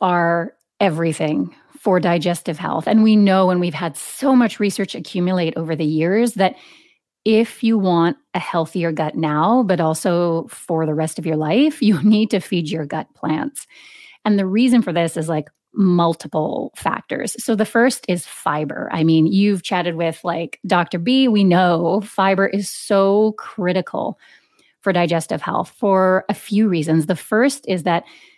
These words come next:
when we consume enough fiber in our diet, it helps to regulate the digestive process. Everything from the amount of time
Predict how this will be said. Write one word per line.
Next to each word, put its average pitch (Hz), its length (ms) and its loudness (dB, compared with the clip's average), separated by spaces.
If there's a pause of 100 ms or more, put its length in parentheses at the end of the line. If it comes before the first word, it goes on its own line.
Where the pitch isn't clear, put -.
(380)
when 226 320 6
we 247 80 4
consume 196 580 0
enough 170 500 0
fiber 170 480 0
in 165 200 0
our 147 140 -2
diet, 151 460 -2 (300)
it 185 100 0
helps 208 320 -2
to 233 140 -2
regulate 185 760 2
the 175 80 -2
digestive 156 680 -4
process. 156 560 -6
Everything 240 560 2
from 190 200 -2
the 175 80 0
amount 160 300 2
of 147 160 -6
time 196 720 0